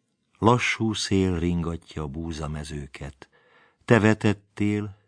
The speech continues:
s én nagyapám rozsdás kaszáját hoztam le a padlásról, hogy betakarítsam a termést. Ahogy fordulok, eltűnik egy-egy betű, változik a szöveg, egyre fényesebb a kasza,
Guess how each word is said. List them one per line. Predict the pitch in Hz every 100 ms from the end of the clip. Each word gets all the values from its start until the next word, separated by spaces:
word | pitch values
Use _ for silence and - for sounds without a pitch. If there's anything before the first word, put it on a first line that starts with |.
| _ _
s | -
én | - 90
nagyapám | 90 107 104 101 95 95 95
rozsdás | 90 85 76 82 85
kaszáját | - 80 - 78 78 76 73
hoztam | - 76 - 76 76
le | 71
a |
padlásról, | 67 80 76 78 78 - - 78 78
hogy | - 85 82
betakarítsam | 90 85 76 73 71 69 - 71
a | 67
termést. | 69 67 65 - 69 - - _ - _ _ _ _ _ _ _ _ _ _ _ _ _ -
Ahogy | 101 104
fordulok, | - - 147 135 127 127 127 - - _ _ _ _
eltűnik | 127 135 131 - 110 110 98
egy-egy | 98 80 85 78
betű, | 76 90 - 92 92 95 - _ _ -
változik | 92 92 87 87 78 78 -
a | 71
szöveg, | - 80 82 82 78 78 _ _ _ _ _ _ -
egyre | 117 104 98
fényesebb | 95 - 107 101 92 90 90 78 71
a | 76
kasza, | - 85 - - 85